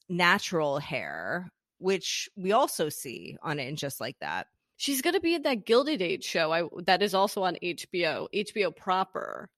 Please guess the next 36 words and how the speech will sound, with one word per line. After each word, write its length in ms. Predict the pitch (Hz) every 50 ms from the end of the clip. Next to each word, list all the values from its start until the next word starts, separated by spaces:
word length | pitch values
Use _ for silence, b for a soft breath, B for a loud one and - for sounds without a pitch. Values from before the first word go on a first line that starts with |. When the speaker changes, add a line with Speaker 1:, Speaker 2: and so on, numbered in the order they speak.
| _ _ -
Speaker 1:
Right. 280 | 196 208 214 208 185 156
Yeah, 160 | 214 240 196
I 100 | 233 262
was 160 | 302 320 -
wondering 480 | 220 196 214 240 262 269 269 247 214 185
about 340 | 165 160 160 160 160 -
that. 220 | - 151 151 151 -
Like, 160 | 175 185 -
I 60 | 214
feel 180 | 202 - 269 262
like 140 | 262 285 -
she 160 | - 247 233
had 240 | 190 208 202 202 -
to 80 | 196
have 240 | 190 180 180 175 165
her 160 | 170 180 170
hair 340 | 160 - 185 180 180 185 190
be 420 | 180 156 180 175 165 165 160 160
another 400 | - - 180 175 170 165 165 165
color 720 | 151 - - - 247 226 208 208 202 185 180 175 175 170
for 420 | 156 - - - 190 175 170 165 165
something 520 | 160 - - 220 196 185 - 196 180 170 - -
else, 440 | 208 214 208 190 180 180 175 - - - -
but 240 | 262 262 277 269 262 -
it's 200 | 220 220 - -
just 180 | 247 254 -
kind 240 | - - 247 233 226
of 140 | 214 190 175
weird 320 | 202 220 240 240 233 190 -
because 600 | - 196 - - 208 202 190 190 185 175 - - _ _ _ -
the 160 | 185 202 196
wig 260 | 180 196 220 247 226
is 120 | 254 214
a 80 | 214 180
different 300 | 180 185 - - 156 -
hairstyle 920 | - - 208 202 202 196 - - - - 123 104 80 58 65 69 76 -